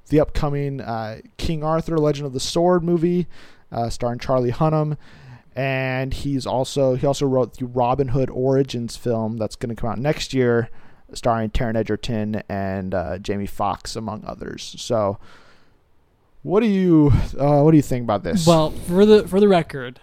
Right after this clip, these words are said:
Speaker 2: I was less hard on Ben Affleck than I
Speaker 1: Yes.
Speaker 2: was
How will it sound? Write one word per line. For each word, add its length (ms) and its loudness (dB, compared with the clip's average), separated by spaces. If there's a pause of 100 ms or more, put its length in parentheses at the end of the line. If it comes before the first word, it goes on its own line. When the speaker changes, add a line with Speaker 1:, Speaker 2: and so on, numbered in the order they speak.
Speaker 2:
I 160 -2
was 540 2 (240)
less 340 0
hard 420 0
on 540 -4 (300)
Ben 280 2
Affleck 800 -4 (360)
than 160 -2
I 80 0
Speaker 1:
Yes. 180 2 (180)
Speaker 2:
was 320 -6